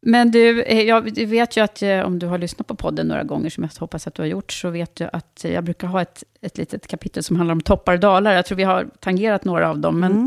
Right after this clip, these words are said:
Speaker 1: men jag tänker ändå vi ska prata om dina absoluta toppar till att börja med.
Speaker 2: Mm. Mm.
Speaker 1: Det kanske var en här med pris.
Speaker 2: Ja, men
Speaker 1: Eller?
Speaker 2: det var, det var jättekul. Eh,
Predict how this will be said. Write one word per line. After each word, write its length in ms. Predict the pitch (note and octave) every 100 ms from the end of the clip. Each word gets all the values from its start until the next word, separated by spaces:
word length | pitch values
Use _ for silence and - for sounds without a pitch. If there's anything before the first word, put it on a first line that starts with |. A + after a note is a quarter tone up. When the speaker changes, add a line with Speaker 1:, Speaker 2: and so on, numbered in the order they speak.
| G3
Speaker 1:
men 220 | F#3 F3+
jag 100 | -
tänker 240 | F#3 F3+
ändå 140 | F#3 F#3
vi 100 | F3+
ska 280 | - F3+ F#3 _
prata 440 | - G3+ F3 - F#3+
om 260 | E3 E3 - _ _ _ _ _ _
dina 280 | - E3+ E3+ - _ _ _ _ _ _ -
absoluta 600 | - - - G3+ F3+ F3+
toppar 360 | - - -
till 140 | - F3+
att 60 |
börja 160 | D#3+ E3
med. 180 | F#3 E3+ _ _
Speaker 2:
Mm. 220 | F#3+ G#3+ G3 _ _ _ _
Mm. 360 | D#3 C#3 D#3+ F#3+ _ _ _ _ _ _ _ - - - - - - - - - -
Speaker 1:
Det 180 | F#3
kanske 220 | G#3 A3 F#3+
var 180 | F3+
en 140 | - -
här 120 | E3+
med 220 | E3 E3
pris. 420 | - E3+ - - - _
Speaker 2:
Ja, 200 | - A3+
men 120 | G#3+ G3+
Speaker 1:
Eller? 120 | F#3+
Speaker 2:
det 40 | B3
var, 260 | C4+ E3 F3
det 80 |
var 140 | C4 A#3+
jättekul. 680 | F3 F3+ - - A3 E3+ D#3
Eh, 680 | - G3 F3 E3+ D#3 D3+ D3